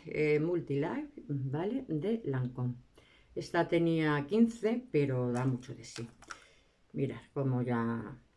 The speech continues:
Y algunas son, eh, tipo gel, como yo digo, con lo cual, eh, duran más, se reparten mejor y se absorben mejor. Otra de Lancôme, por aquí sale,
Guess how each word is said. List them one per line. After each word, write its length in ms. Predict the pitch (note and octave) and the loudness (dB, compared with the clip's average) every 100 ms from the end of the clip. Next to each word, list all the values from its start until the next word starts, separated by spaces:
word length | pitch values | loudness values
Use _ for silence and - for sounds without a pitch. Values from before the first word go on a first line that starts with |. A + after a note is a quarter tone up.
| - | -6
Y 200 | F3+ F3 | 0 4
algunas 500 | D3 C#3 E3+ G3+ G#3 | 2 2 0 2 -2
son, 500 | - G3 G3 F#3+ F#3 | -2 -2 0 0 0
eh, 80 | D#3+ | -2
tipo 240 | E3+ E3 | -2 -4
gel, 260 | C#3+ F3 D#3 | -4 -2 -2
como 180 | B2 C3+ | 0 2
yo 140 | C#3+ | 2
digo, 360 | C#3+ D3 E3 E3+ | 2 2 -2 0
con 160 | D3 | 0
lo 120 | C3+ C3 | 0 0
cual, 340 | C3+ D3 D3+ - - - - - - | -2 0 -2 -4 -16 -16 -14 -14 -2
eh, 340 | D#3 D#3 D3+ C#3+ C#3 | 4 6 8 8 8
duran 380 | E3+ D#3 D3 D#3+ | 6 6 4 4
más, 260 | F3+ F3+ | 4 4
se 80 | E3 | 2
reparten 500 | D3+ C3+ C#3+ D3+ C#3+ | 2 2 0 4 4
mejor 480 | C#3+ C#3+ F3 E3 E3 - - | 4 2 2 2 2 -6 -2
y 100 | E3 | -2
se 140 | - | 0
absorben 500 | C#3 - D#3 E3 F3 - C#3 | -2 0 0 0 -2 2 2
mejor. 340 | B2 A2+ A2 - - _ - - - | 2 -2 -6 -8 -20 _ -20 -16 -4
Otra 320 | F#3+ E3+ F#3+ | -4 0 2
de 280 | F3+ F3 F3 | 4 4 4
Lancôme, 420 | E3 D#3+ D#3 G3 E3+ | 4 0 0 -2 0
por 140 | C#3+ | 0
aquí 200 | C#3 D3+ | 0 -4
sale, 380 | - F#3 D#3+ | -2 -2 0